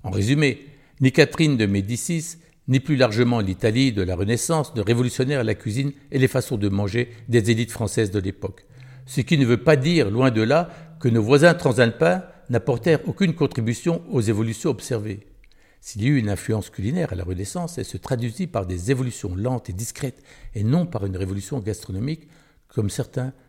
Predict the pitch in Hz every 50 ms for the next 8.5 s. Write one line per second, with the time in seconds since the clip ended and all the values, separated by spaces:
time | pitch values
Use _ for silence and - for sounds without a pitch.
0 | _ _ _ - 120 117 123 123 113 104 104 98 90 - - - - - - -
1 | - 95 - - - _ _ - - _ _ _ _ _ _ - 85 95 98 101
2 | 110 113 - - 156 151 151 - - _ - - _ - - 131 - 147 127 -
3 | - 160 170 175 160 170 - - 131 - - 131 139 156 151 156 - 131 113 131
4 | 120 - 135 131 - 156 139 127 135 151 147 - - 143 127 139 156 143 131 -
5 | - 117 - - 113 101 107 117 127 131 135 135 123 - - - - - - -
6 | 131 123 - 156 - - - 123 113 113 110 - - 113 - - 151 147 147 131
7 | 113 113 - - 120 104 110 160 143 117 98 - 117 107 117 131 135 127 117 -
8 | - - 120 - - 139 117 110 92 -